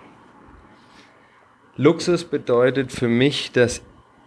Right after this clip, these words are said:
Mann oder Frau sich mit den Dingen beschäftigen kann,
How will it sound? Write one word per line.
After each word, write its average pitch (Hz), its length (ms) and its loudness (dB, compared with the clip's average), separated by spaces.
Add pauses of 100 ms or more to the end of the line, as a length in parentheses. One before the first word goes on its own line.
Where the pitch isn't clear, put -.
(120)
Mann 117 440 2
oder 113 180 2
Frau 135 400 4
sich 135 220 -2
mit 120 240 -4
den 139 320 2
Dingen 135 420 -4
beschäftigen 135 1000 -2
kann, 131 440 -2